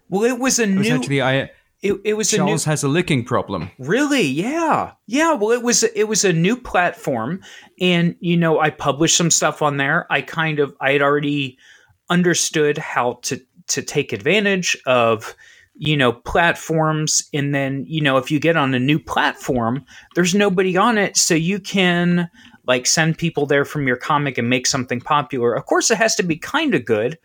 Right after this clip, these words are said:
Speaker 1: So I made, uh, Ed reference this, this video called Charles Has a Licking Problem. Uh, it's a video, I made this very short song, like, a minute long. I,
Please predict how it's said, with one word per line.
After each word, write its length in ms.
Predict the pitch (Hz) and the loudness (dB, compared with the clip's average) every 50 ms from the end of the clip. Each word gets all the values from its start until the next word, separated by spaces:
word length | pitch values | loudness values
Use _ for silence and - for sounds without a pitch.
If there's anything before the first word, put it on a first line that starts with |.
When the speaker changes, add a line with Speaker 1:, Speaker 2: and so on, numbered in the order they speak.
| _ - - - - _ | _ -20 -20 -20 -14 _
Speaker 1:
So 180 | - - 226 214 | -2 0 0 2
I 60 | 247 | 2
made, 420 | 254 262 262 262 262 247 220 - - - | 2 2 2 2 0 -2 -4 -6 -8 -4
uh, 200 | 175 175 156 - - - | -2 -2 -2 -4 -4 -2
Ed 220 | 175 202 208 190 | -2 -2 -2 0
reference 520 | 175 170 175 175 - 190 175 175 - - - | 0 0 0 2 0 0 0 2 0 0 0
this, 420 | 147 143 139 - - - - - _ - | 0 0 0 0 -2 -4 -6 -8 _ 0
this 280 | 147 139 139 143 - - | 0 2 2 0 0 -2
video 420 | 139 123 143 135 131 123 127 127 123 | -4 -2 -2 0 0 0 0 -2 -4
called 280 | - - 131 123 - | -2 -2 -2 -2 -2
Charles 400 | - - 139 135 143 143 139 - - | -2 0 2 2 2 2 2 0 -2
Has 200 | 131 127 117 113 | -2 -2 -2 -2
a 60 | 110 | 0
Licking 340 | 110 117 110 - 117 110 98 | 0 0 -2 -2 -8 -12 -14
Problem. 540 | - - 110 101 98 98 101 107 104 113 113 - _ - - - - - - - _ _ - | -12 -10 -8 -8 -8 -8 -10 -12 -14 -14 -14 -16 _ -20 -20 -20 -20 -20 -20 -20 _ _ 2
Uh, 140 | 160 165 127 - | 2 2 2 2
it's 240 | 135 175 160 - 170 | 0 0 0 2 2
a 60 | 160 | 0
video, 440 | 135 120 143 170 175 196 185 175 156 | 0 0 -2 -2 0 0 0 0 2
I 140 | 147 156 156 | 2 2 2
made 300 | 160 170 180 180 180 156 | 2 2 2 2 0 0
this 160 | 156 - - | -2 -4 -4
very 640 | 135 147 185 254 302 262 220 180 156 147 127 - _ _ _ _ - | -6 -6 -4 -2 0 2 2 2 2 0 -4 -8 _ _ _ _ -6
short 480 | - - - - - 254 214 135 - | -4 -2 0 0 0 0 0 0 0
song, 240 | - - 151 120 110 | 0 0 0 0 -2
like, 160 | 98 98 - | -4 -4 -2
a 40 | 147 | 0
minute 320 | 190 240 285 247 208 - - | 0 2 2 0 0 -2 -2
long. 360 | 135 123 123 120 117 123 123 - - - - _ - _ _ - | 0 2 2 2 0 -2 -6 -10 -18 -20 -20 _ -20 _ _ -4
I, 320 | 139 147 156 147 131 - | 0 0 2 0 0 -4